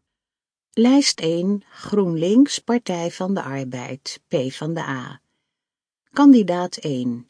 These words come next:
Eickhout B, Bas, Utrecht. Kandidaat twee, Gahim M, Mohamed Helmond. Kandidaat drie, Mai M E,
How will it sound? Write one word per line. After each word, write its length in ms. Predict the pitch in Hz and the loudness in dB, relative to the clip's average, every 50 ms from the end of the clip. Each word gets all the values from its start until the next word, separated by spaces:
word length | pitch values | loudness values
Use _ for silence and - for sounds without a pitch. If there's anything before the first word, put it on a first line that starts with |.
| _ | _
Eickhout 640 | - 240 254 277 277 - - 214 208 208 202 - - 151 | -2 0 0 0 0 -2 -4 -4 -2 -2 -4 -6 -8 -6
B, 60 | 147 160 151 143 147 160 185 196 _ | -4 -2 -2 -2 -2 -4 -6 -10 _
Bas, 600 | - - 160 147 156 147 151 - - - - - - - | -12 -10 -6 -4 -4 -4 -4 -4 -4 -4 -4 -6 -6 -2
Utrecht. 840 | - 214 214 - - - - - - - - _ - - - - _ _ _ _ _ _ _ _ _ _ _ _ _ _ _ - | -2 -2 -2 -4 -10 -10 -10 -12 -12 -16 -20 _ -18 -18 -18 -18 _ _ _ _ _ _ _ _ _ _ _ _ _ _ _ -4
Kandidaat 580 | - 285 285 262 226 196 165 170 165 165 160 | 2 6 6 6 6 6 0 -2 -4 -4 -6
twee, 540 | - - 208 202 156 135 131 127 120 123 135 | -8 -4 -2 -2 -2 -2 -2 -4 -8 -10 -12
Gahim 800 | - - - - 196 196 185 185 185 202 233 262 285 311 302 254 - | -14 -16 -10 -6 -4 -4 -4 -2 2 6 8 8 8 8 6 2 0
M, 360 | - 185 170 160 170 196 214 - | -2 -4 -2 0 0 0 0 -2
Mohamed 800 | - 180 180 202 226 247 240 214 185 175 165 156 160 160 - - - | -2 -6 -2 0 2 2 2 2 0 -2 -4 -6 -6 -8 -10 -14 -10
Helmond. 880 | 185 202 208 190 170 151 147 139 127 113 127 143 - - - - - _ _ _ _ _ _ _ _ _ _ _ _ _ | -6 -4 -2 -2 -2 -2 -4 -4 -4 -6 -8 -10 -12 -14 -16 -16 -16 _ _ _ _ _ _ _ _ _ _ _ _ _
Kandidaat 640 | - - 285 285 247 220 202 170 180 170 165 170 165 | -2 4 6 8 8 8 4 0 -4 -4 -4 -6 -4
drie, 360 | 175 196 190 170 135 120 139 _ _ _ | -4 -4 -2 -2 -2 -4 -4 _ _ _
Mai 540 | - 165 170 180 190 202 220 247 269 285 277 - | -10 -6 -4 -2 -2 0 2 2 2 0 0 -4
M 220 | - 220 226 220 202 | -2 0 0 0 0
E, 400 | - 160 156 151 151 170 196 | 0 -2 -2 -2 -2 -2 -4